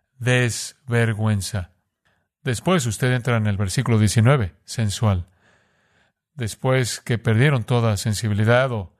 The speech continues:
sinvergüenza, se entregaron a la lascivia, lo cual libera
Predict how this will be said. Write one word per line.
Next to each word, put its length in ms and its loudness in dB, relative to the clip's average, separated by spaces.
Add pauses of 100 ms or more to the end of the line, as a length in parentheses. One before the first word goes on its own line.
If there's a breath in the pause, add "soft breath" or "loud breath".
sinvergüenza, 960 -2 (500 soft breath)
se 140 -4
entregaron 520 0
a 80 -2
la 160 -2
lascivia, 800 -4 (920)
lo 120 -6
cual 440 -2 (1120)
libera 800 -2